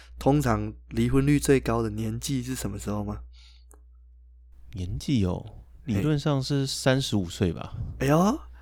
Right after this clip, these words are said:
Speaker 1: 没错，三十五到三十九岁是离婚率最高的年纪。
Speaker 2: 因为我觉得三十五岁好像就是处于一个忍耐的极限值，你知不知道？
Speaker 1: 对，好像说你，你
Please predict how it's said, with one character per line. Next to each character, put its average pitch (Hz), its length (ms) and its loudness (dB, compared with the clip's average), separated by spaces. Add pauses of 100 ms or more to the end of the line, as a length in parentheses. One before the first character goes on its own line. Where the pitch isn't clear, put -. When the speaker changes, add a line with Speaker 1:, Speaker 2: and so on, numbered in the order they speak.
(380)
Speaker 1:
没 120 140 6
错， 127 200 10
三 175 360 10
十 143 200 6
五 123 140 8
到 135 200 6
三 123 280 2
十 107 140 -2
九 - 240 -4
岁 - 360 0
是 147 200 6
离 120 180 4
婚 123 180 6
率 131 140 6
最 123 300 6
高 113 200 2
的 110 100 2
年 107 220 -4
纪。 110 280 -8 (280)
Speaker 2:
因 165 120 6
为 175 40 10
我 139 140 10
觉 110 100 2
得 117 60 6
三 165 220 4
十 - 160 2
五 95 100 6
岁 117 280 6
好 82 140 0
像 117 480 6 (140)
就 131 160 -4
是 135 80 4
处 95 240 4
于 90 100 6
一 98 100 4
个 95 380 4 (220)
忍 92 220 6
耐 120 160 8
的 98 80 4
极 - 220 -8
限 98 280 8
值， - 300 -6
你 92 100 -4
知 92 80 -8
不 90 60 -6
知 87 100 -4
道？ 85 220 -6
Speaker 1:
对， 131 300 8
好 - 120 0
像 175 160 8
说 170 100 8
你， 127 240 4
你 117 240 0